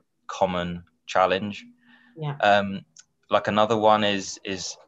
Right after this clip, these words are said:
Speaker 1: is men that want to be better leaders, and I do a lot of my coaching work in-house in the British Council on that.
Speaker 2: Yeah.
Speaker 1: Um, and that's, that's often around, like, how they manage themselves.
Speaker 2: Mm-hmm.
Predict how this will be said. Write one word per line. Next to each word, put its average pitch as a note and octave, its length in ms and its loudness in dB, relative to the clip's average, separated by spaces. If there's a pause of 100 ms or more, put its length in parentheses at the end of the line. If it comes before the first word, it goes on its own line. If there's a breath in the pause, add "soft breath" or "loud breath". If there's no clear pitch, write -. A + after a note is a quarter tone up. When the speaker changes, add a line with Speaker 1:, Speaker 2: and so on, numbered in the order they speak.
(140)
Speaker 1:
is G2 160 -8
men G2+ 360 -2
that G2 140 -4
want G2 320 -4
to G#2+ 140 -8
be G2 200 -6
better G2+ 320 -2
leaders, G#2+ 580 -4
and F#2+ 120 -2
I F#2 80 0
do G2 200 -2
a F#2 40 -2
lot F#2+ 160 0
of F#2+ 160 0
my F2 120 -4
coaching F2+ 480 -6
work F2+ 480 -2 (280)
in-house G2 680 0
in G2+ 80 -8
the G2+ 80 -4
British - 260 -6
Council G#2 520 -2
on G#2 140 0
that. B2+ 200 2 (340)
Speaker 2:
Yeah. D#3+ 240 -6 (420)
Speaker 1:
Um, F#2 540 0 (1080)
and G2+ 180 2
that's, - 240 0 (280)
that's G#2+ 240 2
often F#2+ 500 -2
around, F#2 640 2
like, F2 240 0
how G2 240 2
they F2+ 120 -4
manage F#2+ 460 -4
themselves. F#2+ 720 -2 (300)
Speaker 2:
Mm-hmm. D3 300 -4